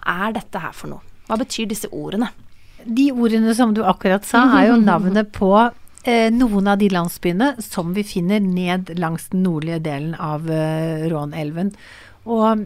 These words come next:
Speaker 2: hvis vi begynner helt øverst, så finner vi Côte Rôtie. Og, eh, Côte Rôtie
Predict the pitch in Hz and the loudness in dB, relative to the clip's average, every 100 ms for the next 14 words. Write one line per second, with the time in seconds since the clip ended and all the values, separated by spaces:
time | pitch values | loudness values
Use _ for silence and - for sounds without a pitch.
0 | - 240 214 - 226 214 214 190 190 190 | -6 -4 -4 0 0 2 2 2 0 -2
1 | 190 190 196 185 - 220 247 311 427 - | 0 0 0 -2 -6 0 2 2 0 -4
2 | - 240 - 226 220 220 214 196 185 185 | -6 -6 -2 0 2 2 0 -2 0 -2
3 | 190 190 190 190 185 - - 190 196 202 | 0 0 0 -4 -6 -8 -6 -4 -4 -2
4 | 277 330 - - - - - - 233 226 | -2 -2 -8 -20 -20 -20 -16 -4 0 2
5 | 240 233 _ _ _ - 220 214 226 - | 2 0 _ _ _ -6 -6 -2 -4 0
6 | 233 - 254 262 | -2 0 2 4